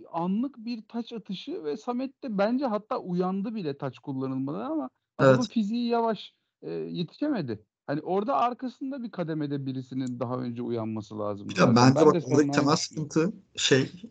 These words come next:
Speaker 2: e, ben lafını kestim birazcık da, <laughs> kusura bakma.
Speaker 1: Yok, yok, estağfurullah.
Speaker 2: Şey abi bak Zayt oynadığı zaman, yani bu maç üzerinde tabii ki birazcık daha şey yapmış olabilir, boşlamış olabilir de. Bak Zayt'ta bence şöyle bir problem var abi. Crespo oynadığı zaman,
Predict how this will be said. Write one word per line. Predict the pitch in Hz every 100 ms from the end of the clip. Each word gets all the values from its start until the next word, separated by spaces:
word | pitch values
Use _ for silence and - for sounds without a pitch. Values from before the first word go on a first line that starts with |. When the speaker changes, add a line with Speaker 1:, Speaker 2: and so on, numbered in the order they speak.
| -
Speaker 2:
e, | 120 113 113 - - - _ _
ben | 113 113
lafını | 110 139
kestim | 131 123
birazcık | 113 113 113
da, | -
<laughs> | - - -
kusura | - - 117
bakma. | 120 131 156
Speaker 1:
Yok, | 156
yok, | 139
estağfurullah. | 123 139 127 - 117 117
Speaker 2:
Şey | 120 139
abi | 127 104
bak | 104 104
Zayt | 113 123 131
oynadığı | 147 139 139 151
zaman, | 135 127 -
yani | 110
bu | 117
maç | 127
üzerinde | 139 123 123 123 120 _ _ _ _
tabii | - 107
ki | 104 104 101
birazcık | 113 113 117
daha | 120 113
şey | -
yapmış | 110 -
olabilir, | 117 110 101
boşlamış | 101 - 110 -
olabilir | 117 139 151
de. | 90 92
Bak | 110 110
Zayt'ta | 104 107 123
bence | 120 127
şöyle | 139 131
bir |
problem | 131 113 98 95 92
var | 92
abi. | 92 117 180 - - - - - _ -
Crespo | - 170 -
oynadığı | 131 123 147
zaman, | 123 107